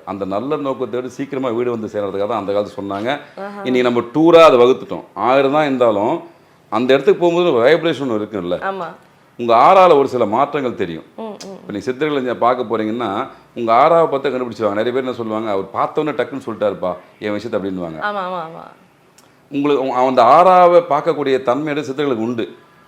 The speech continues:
Speaker 1: அப்போ உங்களுடைய பிரச்சனையுடைய தன்மையை தெரிஞ்சிடும். அப்போ அதுக்காக மௌனமா இருந்து பிரார்த்தனை பண்ணுவாங்க. அப்போ உங்களுக்கு பிளெஸிங் கொடுக்கும்போது பிளெஸிங் உங்ககிட்ட வரும் இல்லையா, அந்த பிளெஸிங் உங்க வீட்டுக்கும் வந்து
Speaker 2: ஓகே.
Speaker 1: சேரணுன்றதுக்காக தான்
Speaker 2: ஓகே.
Speaker 1: அந்த விஷயம் சொன்னது. அதனால இந்த கோயிலுக்கு போயிட்டு அந்த கோயிலுக்கு போகக்கூடாதுன்ற நியதி எல்லாம் கிடையாது.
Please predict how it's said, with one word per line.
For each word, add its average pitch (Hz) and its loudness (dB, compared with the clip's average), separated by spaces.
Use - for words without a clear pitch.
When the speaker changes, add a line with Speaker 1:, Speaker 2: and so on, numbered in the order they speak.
Speaker 1:
அப்போ 120 -2
உங்களுடைய 120 0
பிரச்சனையுடைய 156 -2
தன்மையை 135 -2
தெரிஞ்சிடும். 131 -2
அப்போ 120 0
அதுக்காக 156 0
மௌனமா 160 0
இருந்து 170 -2
பிரார்த்தனை 127 0
பண்ணுவாங்க. 82 -8
அப்போ 117 -4
உங்களுக்கு 120 0
பிளெஸிங் 220 0
கொடுக்கும்போது 175 -2
பிளெஸிங் 147 -2
உங்ககிட்ட 143 -4
வரும் 123 0
இல்லையா, 101 0
அந்த 117 -6
பிளெஸிங் 143 -6
உங்க 156 -4
வீட்டுக்கும் 185 0
வந்து 160 -4
Speaker 2:
ஓகே. - -4
Speaker 1:
சேரணுன்றதுக்காக 135 -2
தான் 180 0
Speaker 2:
ஓகே. 175 -16
Speaker 1:
அந்த 131 0
விஷயம் 139 -2
சொன்னது. 120 -2
அதனால 131 2
இந்த 139 -2
கோயிலுக்கு 151 -2
போயிட்டு 127 0
அந்த 127 0
கோயிலுக்கு 131 0
போகக்கூடாதுன்ற 107 -2
நியதி 110 -4
எல்லாம் 113 -4
கிடையாது. 110 -2